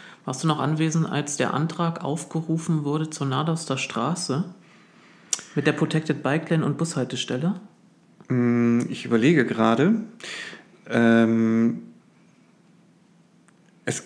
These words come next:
Speaker 2: gab, ich bin zwischendurch jetzt einmal bei dem Punkt, wir hatten diese, diese Benutzungspflicht an der Nadoster Straße, die ja irgendwie resultierte aus diesem Antrag, aber irgendwie eine eigene Frage und eine eigene Beantwortung wurde. Und die wurde auf, die wurde besprochen.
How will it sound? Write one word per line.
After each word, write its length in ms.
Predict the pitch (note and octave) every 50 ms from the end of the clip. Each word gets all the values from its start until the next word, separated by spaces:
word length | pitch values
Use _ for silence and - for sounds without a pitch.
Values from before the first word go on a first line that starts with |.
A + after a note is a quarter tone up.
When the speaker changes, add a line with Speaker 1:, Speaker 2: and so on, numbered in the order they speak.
| - - -
Speaker 2:
gab, 500 | - A#2+ A#2+ B2+ C3+ - - - - - - - _ _ _ _ _ _ _ _ _ _ _ _ _ _ _ _ _ - - - - - - - - B2+ C3+ C#3 C#3+ C#3+ C#3+
ich 220 | C#3 C#3 C3+ - -
bin 260 | D3+ D3+ D#3 D#3 D#3
zwischendurch 500 | D#3 - D#3+ D#3 D#3 C#3+ C#3+ C#3+ C#3+ C#3+
jetzt 220 | D3+ C3+ - -
einmal 220 | - C3 B2+ B2+ B2
bei 140 | B2+ B2+ A#2
dem 240 | A#2 B2 C3 C3
Punkt, 480 | C3 C#3+ C3 C3 C3 C3 - - - G2
wir 120 | A#2+ A#2
hatten 260 | B2+ C#3+ D3+ C#3 B2+ A2+
diese, 360 | B2 B2 A2+ A#2+ A#2+ A#2 A#2
diese 420 | A2+ A2 G#2+ A2+ A2 A2 A2 A2
Benutzungspflicht 840 | A2 A2 A2+ A#2 B2+ A#2+ - B2 A#2 A#2 - - A#2 A#2 A2 A#2 -
an 100 | - G#2
der 80 | G2+ G2+
Nadoster 380 | G#2 G#2 A2 A2 G#2+ - - -
Straße, 340 | - - - - - A#2
die 200 | A2+ G#2+ G#2+ A2
ja 240 | A#2 A#2 A2 A2+ A2+
irgendwie 380 | A#2 A#2+ B2 C3 C3+ A#2+ A#2+ A#2
resultierte 920 | A#2 A#2+ B2 A2+ A#2+ B2 A2+ A#2 - - C3+ D3 D#3 D#3 D#3+ D3 - -
aus 320 | - - D#3+ G3 G#3+ G#3 -
diesem 260 | E3+ D3+ C#3+ C#3 A2
Antrag, 480 | C3 C#3 F#3+ G3+ - F3+ F3 E3+ E3+
aber 240 | - B2 C3 A2+ -
irgendwie 300 | D3 D3 D#3 E3+ D#3+ D3
eine 160 | C#3 C3+ A#2
eigene 320 | B2 A#2+ C3+ C#3 D3 C3 A#2
Frage 420 | - - - B2+ C#3 E3 F3 F3
und 140 | D3+ C3+ C3
eine 80 | - -
eigene 240 | B2+ C3 C#3 C3
Beantwortung 580 | A2+ A2 A#2+ D3 F3 F3+ F3 F3+ F3+ F#3 F3 E3
wurde. 200 | E3 F3+ F3+ E3+
Und 280 | D3 D3 C#3 C3 C#3+ D3+
die 320 | E3 F#3+ G#3+ A3+ F3+ D3
wurde 380 | D#3 F3+ F#3+ F#3 G3 D#3+ - A2+
auf, 320 | C3+ D#3 E3 - - - C#3+
die 280 | C#3+ D3 C#3+ E3 G3+
wurde 180 | G#3 G3+ A3 G3+
besprochen. 540 | D#3+ C#3+ C3 - - E3 F#3+ - C4 F4+